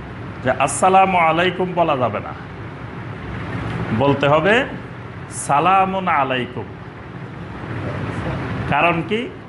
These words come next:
বলা যাবে না কেন? বলে যে কোরআনের মধ্যে আসসালামু আলাইকুম নাই, কোরআনের মধ্যে আছে সালামুন আলাইকুম,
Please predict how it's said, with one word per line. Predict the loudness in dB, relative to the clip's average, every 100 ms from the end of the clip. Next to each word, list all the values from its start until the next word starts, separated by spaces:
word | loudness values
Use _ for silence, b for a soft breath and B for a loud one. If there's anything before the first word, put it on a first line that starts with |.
| -12 -2
বলা | 0 2
যাবে | 0 0
না | 0
কেন? | 0 -2 -4 -6 -10 -2
বলে | 2 2
যে | 0 -2 0
কোরআনের | 2 4 2
মধ্যে | -2 -4 -2 0 2 0
আসসালামু | 0 2 4 4 2
আলাইকুম | 2 2 0 -2 -2
নাই, | 0 -2 -4 -10 -12 -12 -12 -12 -12 -12 -12 -12 -2
কোরআনের | 2 4 2
মধ্যে | 0 -4 -2 0
আছে | 0 0 0 -2 -6 -14 -16 -14 -12 -12 -12 -10
সালামুন | -10 0 2 4 4 4 2 0
আলাইকুম, | 2 2 2 0 -2 -4